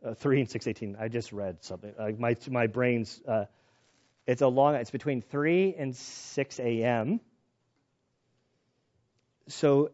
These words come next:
three to six A M is, like, the worst time of the day. Um, for those who work graveyards, for those who do anything, there's something about three to six A M.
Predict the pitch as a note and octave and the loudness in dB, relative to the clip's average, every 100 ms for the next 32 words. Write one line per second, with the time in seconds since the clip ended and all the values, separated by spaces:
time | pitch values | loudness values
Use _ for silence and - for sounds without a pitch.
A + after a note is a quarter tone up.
0 | - - D#3+ F#3 A#3+ A3+ - G3 - E3 | -10 -8 4 6 6 2 0 -2 2 2
1 | D3 C#3 A#2+ A#2+ G#2+ A2+ A#2 C#3 D3+ D#3 | 4 2 0 -2 -2 -2 0 2 2 2
2 | B2+ C3 B2+ - C3 B2 A2+ G#2 G2+ A#2 | 2 0 -2 -6 -4 -2 -4 -4 -4 -2
3 | A2 G#2+ G2 _ _ _ _ _ A#2+ A#2 | -2 -4 -8 _ _ _ _ _ -4 -4
4 | - C3 C#3+ D#3 E3+ F3 D3+ D3 G#2+ B2+ | 0 2 6 6 4 2 4 2 2 2
5 | C3+ D3+ D3 D3 D3 C#3 - B2+ B2 C#3 | 4 4 4 4 4 2 -2 -4 0 0
6 | C#3 B2+ C3+ C3+ C#3 B2+ B2 A#2+ A#2+ - | 2 -2 0 -2 -2 -2 -2 -2 -6 2
7 | E3+ F#3 D#3+ D3 B2 C#3+ C#3+ C3 - B2+ | 2 2 2 2 0 -2 0 0 -4 -4
8 | C3+ B2+ B2+ A#2+ | 0 2 2 0